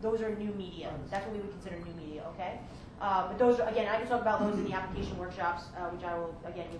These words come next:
Speaker 1: you'll be attending if you're a first-time applicant.
Speaker 2: Mm.
Speaker 1: Um, thank you, Raj, for your very, very astute answer. Um, Beth, you're up next. Uh, your, gra-, your grant-funded projects take place all over Staten Island. You use many different venues and you work with many different people and artists. Can you talk a little bit about how to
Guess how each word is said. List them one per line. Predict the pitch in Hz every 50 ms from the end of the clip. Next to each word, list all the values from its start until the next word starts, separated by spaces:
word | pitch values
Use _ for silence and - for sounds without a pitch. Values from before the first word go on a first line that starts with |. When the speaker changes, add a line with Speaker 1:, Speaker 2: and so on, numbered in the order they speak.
| - - 208
Speaker 1:
you'll | 226 220
be | 208 208 196
attending | - 220 214 208 202 190
if | 185
you're | 190 185
a | 185
first-time | 190 190 180 185 180 180
applicant. | 180 175 170 165 - 160 156 - 151 147 127 - - - -
Speaker 2:
Mm. | -
Speaker 1:
Um, | 190 180 180 -
thank | - 185 185 180
you, | 180
Raj, | 175 165 165 170 170
for | 170
your | 175 - - 165
very, | 160 160 160 156 160 160 - - - 190
very | 190 180 175 175
astute | 180 - - 202 185 -
answer. | - 180 180 180 180 175 - - - - - - -
Um, | 202 196 190 196 190
Beth, | 226 226 - 320 - - - - - - 202
you're | 214 214 208
up | 208 214
next. | 233 240 233 - - -
Uh, | - 220 214 208 208 196 208 220
your, | 277 302
gra-, | 294 330 294 -
your | 285 294
grant-funded | 285 330 320 311 302 302 294 285 - 240
projects | 262 254 254 254 247 247 -
take | 262 233 -
place | - 233 214 214 208 - - - - - - - -
all | - 381 403 392 392 370
over | 349 311 294
Staten | - - 320 285 262 254 254 226
Island. | 208 208 208 208 208 202 - - - 220
You | 247 254
use | 247 240 233 226 269 320 370 415
many | 427 427 392 381 330
different | 302 311 247 262 240 208
venues | 208 208 208 208 208 190
and | 202 208
you | 208 208
work | 214 208 208 202
with | 202 196 202 - - 370 403
many | 453 427 359 349 269
different | 254 262 240 247 240 233 -
people | 254 - - 208 202
and | 196 -
artists. | 180 175 175 165 165 - - - - - - -
Can | - 214
you | 208
talk | - - 262 262 269
a | 247
little | 220 226 214
bit | 196 196 190
about | 170 190 180 180 175 175 175 - - - - - - - -
how | 208 190 190
to | 185